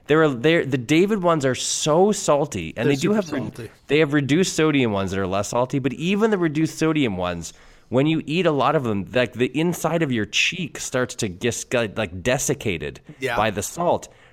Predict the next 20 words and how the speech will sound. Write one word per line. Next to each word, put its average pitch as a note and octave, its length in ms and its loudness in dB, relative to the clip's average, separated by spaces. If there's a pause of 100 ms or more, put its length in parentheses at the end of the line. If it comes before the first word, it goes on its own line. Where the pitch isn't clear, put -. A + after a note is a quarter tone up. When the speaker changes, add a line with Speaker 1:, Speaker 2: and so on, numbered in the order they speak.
(220)
Speaker 1:
And C3 320 2
the C3 80 2
Spitz - 440 -4
ones C#3 240 0
are B2 140 -2
lower A#2+ 560 2
in D3+ 120 -2
salt, A2+ 440 0
and A2+ 160 -4
they're A2+ 80 -2
pretty C3+ 420 -2
good. C3 420 2
And A2 140 -2
I've A2 180 -2
been A2 140 -4
eating D#3 320 -4
them B2 160 0
recently, A2+ 460 -4
and F#2 100 -10
I, F#2+ 140 -6